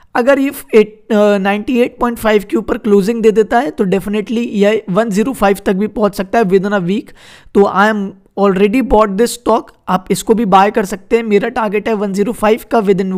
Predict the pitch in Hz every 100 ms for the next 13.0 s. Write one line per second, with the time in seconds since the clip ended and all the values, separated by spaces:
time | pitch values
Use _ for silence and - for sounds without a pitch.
0 | 196 220 202 262 - - _ - _ 208
1 | 196 190 - 208 196 185 - _ 180 180
2 | 226 208 190 196 202 214 196 175 185 214
3 | 208 214 220 233 220 214 - 320 320 220
4 | 196 214 - _ _ - 233 220 208 202
5 | 190 190 185 170 170 156 - _ - -
6 | - - - _ _ _ - 196 202 359
7 | - - _ - 220 220 262 269 - -
8 | 220 240 262 254 - 196 247 214 202 202
9 | 226 247 240 - 214 196 190 185 - -
10 | _ - _ - - - 214 226 302 247
11 | 247 - 220 233 269 254 226 220 294 330
12 | 220 208 220 233 208 208 196 233 -